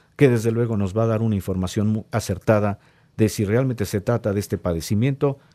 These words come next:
o si puede ser algún otro problema en relación a huesos o articulaciones. Por eso, póngase usted en contacto al Centro de la Rodilla y Columna para que le podamos ofrecer un tratamiento.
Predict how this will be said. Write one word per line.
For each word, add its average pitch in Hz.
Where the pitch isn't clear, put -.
o 123
si 110
puede 113
ser 113
algún 117
otro 104
problema 104
en 92
relación 90
a 92
huesos 110
o 120
articulaciones. 90
Por 185
eso, 196
póngase 196
usted 143
en 127
contacto 117
al 95
Centro 180
de 117
la 95
Rodilla 90
y -
Columna 135
para 113
que 107
le 98
podamos 113
ofrecer 104
un 101
tratamiento. 71